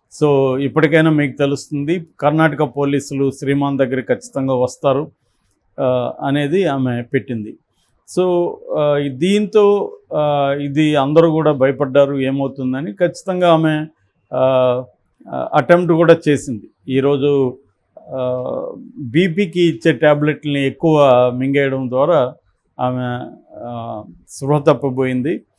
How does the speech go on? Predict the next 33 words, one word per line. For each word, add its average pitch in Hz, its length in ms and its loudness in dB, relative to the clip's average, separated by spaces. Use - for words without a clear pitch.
So 143 180 -2
దాంతో 143 360 2
వెంటనే 143 520 0
అక్కడ 135 300 -2
దగ్గర 127 360 0
ఉన్న 135 200 -2
వాళ్ళు 131 220 -2
ఆమె 127 160 -2
హాస్పిటల్కి 123 540 -4
తీసుకెళ్ళారు. 127 580 -4
ప్రాణాపాయం 151 600 4
అయితే 147 260 -2
లేదు 139 220 -2
కానీ 151 240 -4
ఆమె 156 240 4
బాగా, 175 800 4
ఆ, 160 80 2
ఆమె, 139 640 0
ఆ 135 80 2
వీడియోలు 151 680 6
నేను 139 200 -2
రెండు 135 240 0
చూశాను. 147 480 -4
ఆ, 131 360 -2
చాలా 147 140 4
బాగా 143 360 6
డిస్టర్బ్డ్‌గా 165 720 0
ఉంది, 151 340 0
ఒక 135 200 -4
డిప్రెసివ్ 156 800 0
స్టేట్లో 151 540 -2
ఉందనేది 147 500 0
అర్థమవుతుంది. 131 560 -2